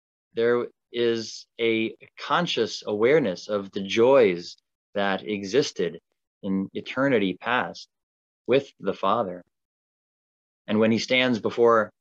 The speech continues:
Pilate and Pilate says, "Are you a king?" He says, "I am." And when he stands before the high priest, uh,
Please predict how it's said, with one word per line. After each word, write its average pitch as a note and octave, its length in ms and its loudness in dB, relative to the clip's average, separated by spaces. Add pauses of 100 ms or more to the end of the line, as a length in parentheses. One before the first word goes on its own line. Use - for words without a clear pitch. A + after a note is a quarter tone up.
Pilate A2+ 360 2
and G#2 160 -4
Pilate A2+ 420 0
says, A2 440 -2 (580)
"Are C#3 80 2
you F3+ 200 6
a F3+ 60 4
king?" G3+ 480 0 (520)
He G2 100 -12
says, F#2 540 -6
"I F#2+ 140 0
am." F#2+ 440 0 (800)
And G2 180 -2
when A2 120 2
he A2+ 100 2
stands C3+ 420 0
before B2 360 2
the A#2+ 100 4
high B2+ 220 0
priest, - 580 -4 (540)
uh, F#2+ 420 -4